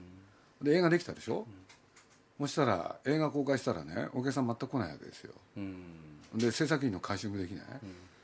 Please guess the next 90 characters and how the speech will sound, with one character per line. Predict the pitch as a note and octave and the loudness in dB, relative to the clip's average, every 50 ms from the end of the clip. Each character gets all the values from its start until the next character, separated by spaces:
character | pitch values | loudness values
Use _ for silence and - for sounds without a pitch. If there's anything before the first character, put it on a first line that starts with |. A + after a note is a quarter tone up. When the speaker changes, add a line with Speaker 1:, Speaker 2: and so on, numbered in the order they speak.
| - - - - - | -20 -20 -20 -12 -4
Speaker 2:
う | - | 0
ん。 | |
Speaker 1:
で、 | C3+ D3 | 2 4
ま | C#3 D3 C#3+ | 6 6 6
あ、 | - - - - - - | 6 4 0 -8 -2 2
一 | E3 D#3+ - | 2 4 8
番 | F#3+ G#3+ G3+ F3 | 8 8 8 10
簡 | F#3+ F#3+ F3 | 8 6 8
単 | F3+ F3 | 8 8
に | E3+ | 6
言 | D#3+ D3+ | 6 6
っ | |
ち | D#3+ C#3+ | 8 6
ゃ | |
う | A#2 - | 6 6
と、 | - E2+ - - - - | 2 -6 -8 -10 -6 0
宮 | B2 C3+ C3 | 2 4 4
崎 | B2 G#2 F#2 | 4 2 0
駿 | D#2+ D#2+ D#2 D#2+ F2 | -2 -4 -6 -4 -2
は | G#2+ D3+ - A3+ - - - - - - - | -2 -2 -2 -4 -8 -12 -20 -20 -20 -16 -8
二 | - G#2+ | -4 0
度 | G#2+ C#3+ | 0 0
と | - - | 0 0
監 | - F#2 D2+ | -4 -6 -6
督 | - E2+ E2+ | -6 -8 -10
で | D#2+ | -10
き | D2 | -12
な | F2 - | -12 -12
い。 | - G#2 A#2 - _ - - | -14 -16 -16 -18 _ -12 -10
Speaker 2:
う | G#2 | -8
ん。 | G2 F#2+ F2+ F2+ F2 E2+ E2+ - - - - - - - - - - - | -8 -8 -10 -12 -14 -16 -18 -20 -20 -20 -20 -20 -20 -20 -20 -14 -6 -2
Speaker 1:
で、 | D3 D#3 | 0 2
僕 | E3 F#3+ E3 | 4 6 8
は | C#3 A#2 | 8 8
映 | A2 C#3+ D#3+ F#3 | 8 6 6 6
画 | F#3+ G3 | 6 6
見 | E3+ F#3 G3 | 4 6 6
た | G3+ A#2+ | 6 6
わ | F#2+ | 4
け | - - | 2 -2
で | - | -10
し | - - | -10 -12
ょ？ | - - | -10 -10
Speaker 2:
う | - | -10
ん。 | G2+ F#2 F2+ F2+ - - - - - | -10 -10 -10 -12 -16 -18 -18 -8 -4
Speaker 1:
む | A2 A2+ | 2 4
ち | - | 4
ゃ | G3 | 6
く | F3 | 6
ち | - | 6
ゃ | G3 | 6
面 | F#3 F3+ | 6 6
白 | D#3 E3+ D#3+ C#3+ | 6 8 8 8
い | |
わ | A#2+ F2 | 6 6
け | D#2+ | 2
で | F#2 F#2+ | -2 -4
し | F#2 | -4
ょ？ | - | -4
Speaker 2:
う | - - | -4 -6
ん。 | - - - - - - - - - - - | -8 -12 -16 -20 -20 -20 -20 -20 -16 -6 -2
Speaker 1:
一 | A2 A2+ | -2 2
体 | - - F#3 E3+ | 4 6 6 8
何 | E3 F#3+ G#3+ A3+ | 8 8 8 10
な | G#3 F#3 E3 | 8 6 6
ん | D3 | 6
だ | B2+ G#2+ G#2+ | 6 4 4
と | - G#2+ | 4 2
思 | G2 F#2+ | 2 2
っ | |
た | F#2 E2+ | 0 -2
ん | |
で | E2 E2 | -4 -6
す | |
よ | D#2+ D#2 | -8 -8
ね。 | D#2+ - - - - - - - - - - - - - - - - - | -8 -8 -10 -10 -12 -14 -18 -20 -20 -20 -20 -20 -20 -20 -20 -20 -6 0
こ | C#3 C3 | 0 2
れ | |
恐 | A2+ A#2 - G3 | 2 2 2 2
ろ | A3 G#3+ | 2 2
し | - G#3+ | 2 2
い | E3 | 2
ん | G#2 | 0
で | - | -2
す | - - | -6 -12
よ。 | - - - - - - - - - - - - - - - - - - - - - - - - - - - - - - - - - G2 F#2 F2+ - | -12 -14 -14 -16 -20 -20 -20 -20 -20 -20 -20 -20 -20 -20 -20 -20 -20 -20 -20 -20 -20 -20 -20 -20 -20 -20 -20 -20 -20 -20 -20 -20 -20 -18 -12 -6 -2
や | A2+ G#2+ | -2 0
っ | - | 2
ぱ | - A#2+ | 2 2
り | G2+ | 2